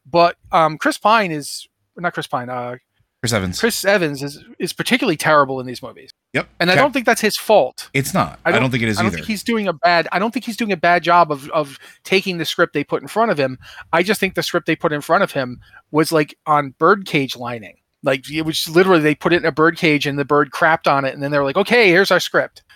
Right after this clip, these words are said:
Speaker 1: Because, yeah.
Speaker 2: Well, that was
Speaker 1: Um,
Speaker 2: also during a time where it was, like, they were going through a whole bunch of rewrites.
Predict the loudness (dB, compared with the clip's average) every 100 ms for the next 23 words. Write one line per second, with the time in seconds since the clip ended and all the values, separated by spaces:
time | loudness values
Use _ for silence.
0 | _ -6 0 2 2 -2 -10 0 2 4
1 | 2 -2 -4 2 4 4 4 4 4 2
2 | 2 4 4 2 2 0 -4 -6 -6 -6
3 | -4 -6 -6 -2 -2 -2 -4 -2 -4 -4
4 | -6 -2 0 2 2 2 -2